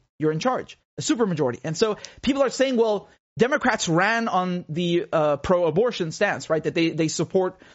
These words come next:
uh, women's right to choose," as they say, and they, they, they have the chance right now to codify this into law. And actually, people are saying they had fifty years to do it, right? 'Cause you saw the first decision, Roe v. Wade, is nineteen seventy-three. So what were they doing for, for fifty years?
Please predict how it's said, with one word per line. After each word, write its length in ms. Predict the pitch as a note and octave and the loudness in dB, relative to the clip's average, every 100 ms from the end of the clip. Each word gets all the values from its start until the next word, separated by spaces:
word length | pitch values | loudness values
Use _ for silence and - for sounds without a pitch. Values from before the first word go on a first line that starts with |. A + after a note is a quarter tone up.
| _ _ | _ _
uh, 80 | D#3+ | 2
women's 400 | D3+ F#3+ F#3 D3 | 2 0 0 2
right 180 | F3 D#3+ | 0 0
to 60 | D#3 | -4
choose," 320 | - G#3 F3 | 0 0 -2
as 100 | D3+ | -4
they 100 | D#3+ | -4
say, 240 | D3+ G3+ | 0 0
and 180 | F#3 D3+ - - _ | 0 -4 -10 -20 _
they, 160 | G#3 F#3 | 0 2
they, 240 | G#3 A#3 - _ _ | 0 -2 -8 _ _
they 140 | D#3+ A3+ | 0 0
have 160 | G#3+ | 0
the 80 | E3+ | -2
chance 540 | D#3+ - A#3 A#3+ A3+ | -4 -2 0 0 -2
right 200 | G#3 G#3+ | -2 0
now 160 | G3 F#3 | 0 -2
to 160 | F3 E3 | -4 -6
codify 480 | - G3 F3+ F#3 | 0 0 2 0
this 160 | E3+ E3+ | 0 -2
into 220 | E3 D#3 | -6 -4
law. 360 | D3+ D3 G#2 - _ _ _ _ _ _ | 0 0 0 -10 _ _ _ _ _ _
And 160 | F#3+ G#3+ | 0 2
actually, 280 | B3 A#3 | 0 0
people 200 | G3+ A#3+ | 0 2
are 40 | A#3 | 2
saying 180 | C4 A#3+ | 2 2
they 60 | |
had 160 | C4 - | 2 2
fifty 280 | D4+ A3 B3+ | -2 0 2
years 300 | D4 F4+ - | 2 0 0
to 80 | |
do 160 | G3+ F3 | 2 2
it, 100 | B2 | 2
right? 180 | F3+ A3+ | 0 2
'Cause 160 | G#3 | 0
you 100 | F3+ | 0
saw 260 | G#3+ B3 A#3+ | 2 2 2
the 120 | G3 | 0
first 240 | E3+ A3 F#3 | 0 -2 -2
decision, 400 | F3 B3 F3 F3+ | -2 -2 0 0
Roe 140 | F#3 | 0
v. 140 | F3 | 0
Wade, 200 | E3 F3+ | 0 0
is 80 | E3+ | 0
nineteen 300 | E3 E3 E3+ | 0 0 -4
seventy-three. 500 | D#3+ D#3 E3 G3 C#4+ | -2 -2 -2 -2 -2
So 120 | F3 | 0
what 140 | D#3+ F#3 | 0 2
were 80 | G3+ | 0
they 120 | F#3+ | 0
doing 240 | D#3+ F3 | 0 -2
for, 100 | D#3+ | -6
for 300 | D3 - D#3 | -10 -8 -8
fifty 300 | C3+ D3 F3 | -4 -6 -4
years? 380 | A3 D#4+ C#3+ | -6 -6 -10